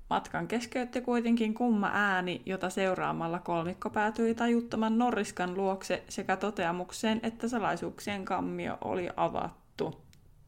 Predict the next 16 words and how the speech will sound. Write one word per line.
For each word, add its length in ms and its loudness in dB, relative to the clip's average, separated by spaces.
Tässä 340 2
luvussa 360 4
selviää, 680 4
että 260 0
Norriska 480 2
oli 140 2
kangistettu 920 -2
eikä 340 -2
onneksi 560 -2
kuollut. 680 -2
Keskustelu 600 -4
salaisuuksien 760 0
kammiosta 800 0
ja 120 -2
ruihuisen 540 2
perillisestä 760 -2